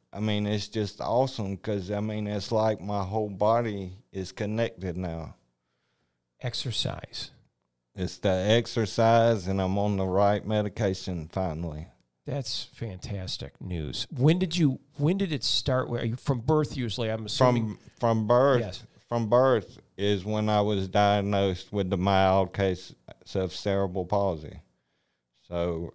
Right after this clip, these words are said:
Speaker 1: I just, you know, I struggled a lot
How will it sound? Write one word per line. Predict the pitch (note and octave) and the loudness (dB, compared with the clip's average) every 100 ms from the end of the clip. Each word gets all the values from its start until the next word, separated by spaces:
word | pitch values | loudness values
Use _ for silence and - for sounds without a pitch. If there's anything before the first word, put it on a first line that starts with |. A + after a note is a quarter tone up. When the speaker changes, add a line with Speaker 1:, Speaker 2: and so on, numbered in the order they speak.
| - | -12
Speaker 1:
I | - G2 | -2 0
just, | G2 G#2 G#2 F#2 - | 0 0 -2 -2 -6
you | G2+ | -4
know, | G#2 G2+ F#2+ F#2+ F#2 - | 0 2 2 0 -4 -2
I | F#2+ G2 | 0 0
struggled | - - A#2 A#2 A#2+ A#2+ G#2+ | -2 2 4 4 2 2 0
a | G2+ | 2
lot | G#2+ A2 A2+ A2+ | 4 4 4 2